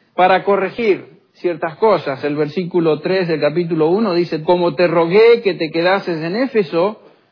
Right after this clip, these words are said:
cuando fui, fui a Macedonia", dice Pablo, "para que mandases a algunos a no enseñar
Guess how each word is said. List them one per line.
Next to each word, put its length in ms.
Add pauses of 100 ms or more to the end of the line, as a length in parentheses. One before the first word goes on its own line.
cuando 340
fui, 440
fui 160
a 60
Macedonia", 600
dice 240
Pablo, 480 (360)
"para 260
que 160
mandases 920
a 100
algunos 760
a 100
no 100
enseñar 680